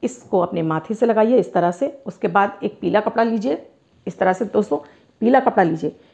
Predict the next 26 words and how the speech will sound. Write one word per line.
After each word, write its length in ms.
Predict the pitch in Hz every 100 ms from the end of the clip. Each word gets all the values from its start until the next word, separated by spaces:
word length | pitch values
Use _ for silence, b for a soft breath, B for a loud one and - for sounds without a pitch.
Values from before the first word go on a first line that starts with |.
| b -
इसमें 280 | 233 254 254
इसको 220 | 247 247
रखिए 420 | 214 - 320 - - _ _ b _
और 80 | 214
इसको 360 | 202 - 349 415 - _ _ _
बांध 280 | 180 220 202
दीजिए, 320 | 160 156 151 156 _ _ -
इस 120 | -
तरह 160 | 190 190
से 140 | 220
इसको 220 | 208 240
बांध 260 | 175 185 196
के 140 | 277
गांठ 240 | 190 165 220
लगा 200 | 214 214
दीजिए, 300 | 226 254 339 - _ _ _ -
इस 140 | 196
तरह 160 | 214 214
से 120 | 226
इसमें 260 | 220 220
गांठ 220 | 170 180 220
लगाइए 420 | 208 214 320 - _ _ _ _ _ _ _ _ _ _ _ b b b -
और 60 |
इसको 220 | 202 - 254
ले 160 | 220
जाकर 340 | 180 165 151